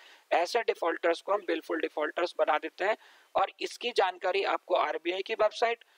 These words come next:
और government के अलग-अलग website पर मिल जाती है। जैसे कि देखिए, ये जो source है ये आरटीआई से निकाला गया है कि आरटीआई से भारत के दस बड़े, दस बड़े जो डि-, willful defaulters हैं उनकी list को यहाँ पर क्या कर दिया गया है,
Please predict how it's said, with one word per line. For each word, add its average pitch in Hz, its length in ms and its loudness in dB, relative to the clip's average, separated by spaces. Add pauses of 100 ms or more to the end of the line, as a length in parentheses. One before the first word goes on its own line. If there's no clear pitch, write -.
(200)
और 185 280 2 (300)
government 208 480 2
के 180 220 0 (180)
अलग-अलग 190 520 2
website 180 380 0
पर 190 140 0
मिल 185 160 -2
जाती 180 240 2
है। 214 60 -2
जैसे 180 280 0
कि - 100 -4
देखिए, - 300 0
ये 170 240 -2
जो 440 140 4
source 180 400 -2
है 196 60 2
ये 196 80 4
आरटीआई 165 640 0
से - 120 -6
निकाला 165 380 0
गया 170 160 -2
है 180 160 -2 (400)
कि - 80 0
आरटीआई 190 580 0
से 214 140 2
भारत 170 420 2
के 202 80 0 (140)
दस 208 220 2
बड़े, 131 240 0 (480)
दस 214 240 4 (140)
बड़े 165 340 2 (420)
जो 202 300 4
डि-, 170 200 -4
willful 208 400 0
defaulters 170 560 0
हैं 202 60 0
उनकी 180 180 -2
list 170 300 -2
को 180 160 -4
यहाँ 165 200 0
पर 165 100 -2
क्या 160 160 0
कर 165 160 -8
दिया 160 160 -4
गया 170 160 2
है, 220 80 0